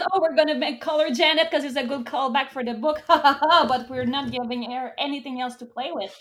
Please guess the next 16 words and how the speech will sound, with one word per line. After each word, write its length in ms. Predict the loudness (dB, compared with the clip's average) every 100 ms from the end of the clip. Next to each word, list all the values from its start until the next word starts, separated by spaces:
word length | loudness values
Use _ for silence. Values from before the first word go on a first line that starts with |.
| -14 -14 -4
Thank 320 | -2 -2 0
God, 300 | 2 4 2
like, 260 | 0 0 -4 _ -20 _ _
Summer 480 | -10 0 2 2 -2
found 400 | -4 -6 -6 -6
something 420 | -6 -6 -6 -10
subtle 400 | -8 -6 -4 -6
to 100 | -8
play 260 | -12 -8 -2
with, 220 | 4 4
but 220 | 2 -6 -8 _ _ -8
there 100 | -6
was 180 | -6 -8
not 160 | -10 -10
a 100 | -8
lot. 360 | -10 -12 -14